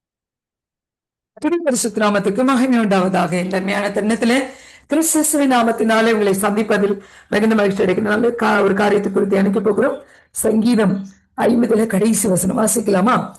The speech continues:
இருபத்திரெண்டு, "ஸ்தோத்திர பலி இடுகிறவன் என்னை மகிமைப்படுத்துகிறான், தன் வெள்ளியை செவ்வைப்படுத்துகிறவனுக்கு தேவனுடைய ரட்சிப்பை வெளிப்படுத்துவேன்" என்று சொல்லுகிறார். ஆமென், ஹல்லேலூயா. சங்கீதக்காரன் சொல்லும்பொழுது,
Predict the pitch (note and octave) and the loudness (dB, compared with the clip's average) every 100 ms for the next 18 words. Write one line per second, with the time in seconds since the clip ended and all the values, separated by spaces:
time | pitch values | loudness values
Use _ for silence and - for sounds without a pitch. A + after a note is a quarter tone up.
0 | _ _ G#3 B3 B3 G3+ A3 G#3+ F#3+ - | _ _ 0 2 0 0 2 2 0 -4
1 | - - - D#4 D#4+ C#4+ G#3+ F#3+ F#3 G3 | -18 -20 -2 -2 0 0 2 2 2 2
2 | A3 G3 F3 - _ G3 A#3 D4+ D#4+ A#3 | 2 2 0 -4 _ 0 2 2 2 2
3 | G3 G#3 F#3+ F#3+ F#3 G#3+ G#3 G3 G3 - | 2 2 2 2 0 -2 -2 -2 -6 -18
4 | - - - - A#3+ A3+ B3+ D#4 D4+ - | -20 -20 -16 -2 2 4 4 2 2 2
5 | A3+ C#4+ - A#3 - G#3+ G3+ G3+ F#3+ F#3+ | 2 2 2 0 2 2 2 2 2 2
6 | E3 F#3+ - - _ F#3+ C4 C#4 B3 G#3 | 0 -2 -10 -20 _ 0 2 2 2 0
7 | - - A3 F#3+ G3 G3 F#3+ G3 G#3+ G#3+ | -4 -2 0 2 2 2 0 0 0 2
8 | A3+ F#3+ F#3 C4 - _ _ - - A3 | 2 2 0 -4 -10 _ _ -6 0 2
9 | G#3+ F#3+ G3+ G3 G3 F#3+ F#3 F3+ F#3+ F#3+ | 2 0 0 0 0 0 -2 0 0 0
10 | F3 F#3 F#3 F#3 G#3+ A3+ - - - - | 0 0 2 0 0 -4 -8 -20 -10 -2
11 | G3 G#3+ A3 G3+ F#3 E3+ - G3 F#3+ F#3+ | 0 2 2 2 2 0 0 0 2 2
12 | G#3+ A3+ E3+ F#3 | 2 0 0 -2